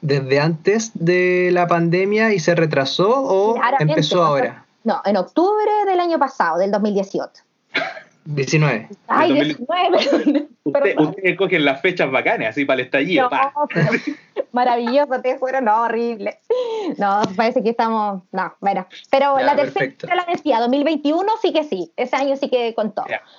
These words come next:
Speaker 1: Súper.
Speaker 2: Entonces, eh, bueno, nace la necesidad claramente de unir fuerzas también del gremio,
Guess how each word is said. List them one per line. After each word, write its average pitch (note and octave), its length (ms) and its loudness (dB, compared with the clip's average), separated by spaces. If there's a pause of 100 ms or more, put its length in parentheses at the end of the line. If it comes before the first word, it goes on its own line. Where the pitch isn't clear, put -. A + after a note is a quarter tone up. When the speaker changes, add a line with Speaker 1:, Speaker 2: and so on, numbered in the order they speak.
(160)
Speaker 1:
Súper. - 400 -2
Speaker 2:
Entonces, E4 600 0 (160)
eh, B3+ 280 2
bueno, B3 220 0
nace C4 260 0
la F4 120 0
necesidad C#4 640 -2
claramente C4+ 460 0
de C#4 80 2
unir G#3+ 320 0
fuerzas G3 480 -4
también A3+ 280 2
del G3+ 140 2
gremio, F#3+ 560 0